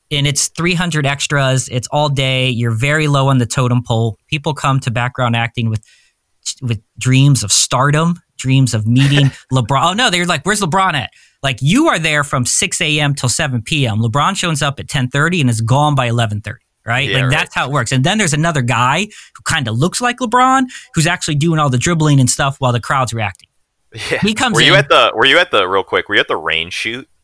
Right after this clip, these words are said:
Speaker 1: I
Speaker 2: in Cleveland?
Speaker 1: Probably. I've done four of 'em, so I'm not
Speaker 2: Is
Speaker 1: sure.
Speaker 2: it the,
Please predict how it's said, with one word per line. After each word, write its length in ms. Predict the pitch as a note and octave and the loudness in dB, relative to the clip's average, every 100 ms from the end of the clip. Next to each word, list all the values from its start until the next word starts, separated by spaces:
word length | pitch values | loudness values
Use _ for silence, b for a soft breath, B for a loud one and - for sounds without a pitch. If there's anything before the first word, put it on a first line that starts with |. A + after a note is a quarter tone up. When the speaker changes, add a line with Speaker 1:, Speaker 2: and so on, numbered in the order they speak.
| _ _ _ _ _ - | _ _ _ _ _ -6
Speaker 1:
I 180 | C3+ C#3+ | -2 -2
Speaker 2:
in 80 | C#3+ | -4
Cleveland? 440 | A2 G#2 A2+ A2+ _ _ | -4 -4 -8 -10 _ _
Speaker 1:
Probably. 460 | - D#3 A3+ D#3+ B2+ | -4 -2 0 0 0
I've 60 | C#3 | 0
done 120 | A3+ | -2
four 260 | - F#3+ | -2 -2
of 80 | A2+ | 0
'em, 220 | A2 B2+ - | -2 -2 -4
so 120 | - | -4
I'm 60 | C3+ | -2
not 160 | D#3+ | -2
Speaker 2:
Is 60 | - | -2
Speaker 1:
sure. 220 | - D3 | -2 0
Speaker 2:
it 60 | B2+ | 0
the, 140 | G#2+ | -2